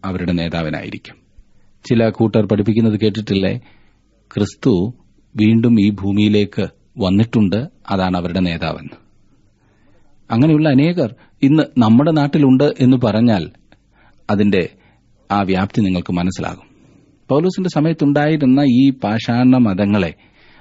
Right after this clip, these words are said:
അവൻ ശരിക്കും കൈകാര്യം ചെയ്തു. അവർ പൗലോസിന്റെ അധികാരത്തെ ചോദ്യം ചെയ്തു. എന്നാൽ പൗലോസ് അവർക്ക് ചുട്ട മറുപടിയാണ് എപ്പോഴും നൽകിയിരുന്നത്. ഇന്ന് നാം പഠിക്കുന്ന ഭാഗത്ത് ഈ വിഷയം നമുക്ക്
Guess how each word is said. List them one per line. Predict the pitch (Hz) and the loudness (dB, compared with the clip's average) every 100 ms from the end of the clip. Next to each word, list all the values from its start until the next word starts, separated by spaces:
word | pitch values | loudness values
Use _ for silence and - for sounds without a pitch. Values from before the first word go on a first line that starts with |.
| - | -6
അവൻ | 92 90 | -4 -4
ശരിക്കും | - 107 110 113 127 110 | -2 0 0 0 0 0
കൈകാര്യം | 90 87 87 85 | 0 0 0 -2
ചെയ്തു. | - - - _ _ _ - | -6 -14 -20 _ _ _ -4
അവർ | 107 | -2
പൗലോസിന്റെ | 101 107 120 127 131 110 | 0 2 2 0 0 0
അധികാരത്തെ | 90 110 120 127 127 139 | -2 -2 0 0 -2 -4
ചോദ്യം | 131 123 147 | -2 -2 -2
ചെയ്തു. | 131 98 90 - _ - - | -4 -4 -8 -18 _ -20 -6
എന്നാൽ | 147 143 | -2 0
പൗലോസ് | 147 107 110 147 - | 0 0 0 0 -2
അവർക്ക് | 107 127 - 117 - | -2 -2 -2 -4 -4
ചുട്ട | - 117 - - | -6 -6 -6 -2
മറുപടിയാണ് | 135 101 107 110 92 87 | 0 2 0 0 0 -2
എപ്പോഴും | 85 - 95 92 87 | -4 -4 -2 -2 -4
നൽകിയിരുന്നത്. | 80 82 80 - - - _ _ _ _ _ _ _ _ _ _ | -6 -6 -6 -10 -16 -20 _ _ _ _ _ _ _ _ _ _
ഇന്ന് | 117 113 90 - _ 107 | 0 2 0 -6 _ -4
നാം | 98 | -2
പഠിക്കുന്ന | 92 92 95 | -2 -2 -4
ഭാഗത്ത് | 85 90 92 87 82 - - | -4 -6 -6 -6 -10 -12 -4
ഈ | 104 | -2
വിഷയം | 90 87 104 85 | -2 -2 -4 -4
നമുക്ക് | 80 87 87 | -6 -6 -6